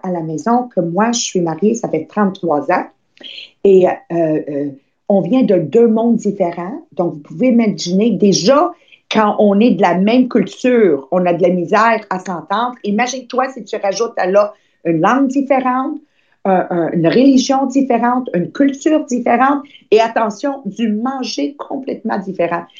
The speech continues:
Un moment donné, j'essayais de voir qu'est-ce que entre l'Algérie et l'Italie, on a en commun.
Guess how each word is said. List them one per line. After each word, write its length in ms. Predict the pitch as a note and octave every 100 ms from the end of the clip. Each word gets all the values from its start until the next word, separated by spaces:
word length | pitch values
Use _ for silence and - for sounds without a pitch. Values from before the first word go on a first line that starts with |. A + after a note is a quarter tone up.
| -
Un 80 | F3+
moment 100 | F3+
donné, 180 | G#3+ C#4
j'essayais 380 | A3+ F#3+ G3+ G#3
de 100 | E3+
voir 320 | G#3+ A#3 A#3+ - - _ -
qu'est-ce 240 | D#4 D#4
que 80 | C#4 C4+
entre 320 | G#3+ A3+ G3+
l'Algérie 580 | F3+ A3+ G3+ G#3+ G3+ B3+
et 20 |
l'Italie, 460 | F3+ G3 F#3+ F#3+ A#3
on 180 | F3+ G3
a 60 |
en 120 | G#3+
commun. 460 | F#3 E3+ D#3 D#3 D#3